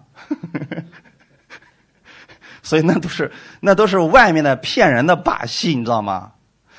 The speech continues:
那真的子弹来临的时候，不是你努力的去，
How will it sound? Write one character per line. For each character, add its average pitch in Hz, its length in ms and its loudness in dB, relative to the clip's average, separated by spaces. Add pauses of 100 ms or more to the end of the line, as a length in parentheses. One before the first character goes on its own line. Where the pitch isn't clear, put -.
(180)
那 233 100 4
真 294 300 4
的 277 100 8
子 196 120 -2
弹 240 120 6
来 214 120 4
临 254 100 0
的 240 60 -2
时 240 60 0
候， 269 80 2
不 226 140 -2
是 339 120 0
你 277 120 2
努 302 240 4
力 320 140 0
的 285 80 -4
去， 247 140 0